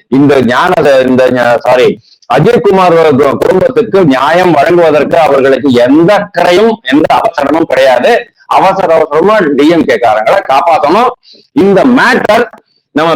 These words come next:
பெனிக்ஸ் ஜெயராஜ், அஹ், சாத்தான்குளம் மரணம் மாதிரி வேற ரேஞ்சுக்கு போகக்கூடாது அப்படின்ட்டு முதல்வர் பாக்குறாரு. ஆனா ஒரு விஷயம் நான் சொல்றேன்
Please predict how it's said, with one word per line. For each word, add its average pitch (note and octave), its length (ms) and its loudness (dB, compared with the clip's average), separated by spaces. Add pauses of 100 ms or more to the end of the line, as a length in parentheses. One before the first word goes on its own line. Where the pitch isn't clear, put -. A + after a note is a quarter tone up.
பெனிக்ஸ் G#3+ 560 0
ஜெயராஜ், E3+ 600 2 (240)
அஹ், B2 360 0
சாத்தான்குளம் D#3 720 0
மரணம் E3+ 420 0
மாதிரி A#4 380 0 (380)
வேற G3+ 420 2
ரேஞ்சுக்கு F#3+ 480 2
போகக்கூடாது E3+ 1040 2
அப்படின்ட்டு B2 560 -2
முதல்வர் D3 480 2
பாக்குறாரு. A#2 600 0
ஆனா D#3 280 0
ஒரு E3 200 2
விஷயம் E3+ 340 0
நான் C3 180 -2
சொல்றேன் B2+ 360 0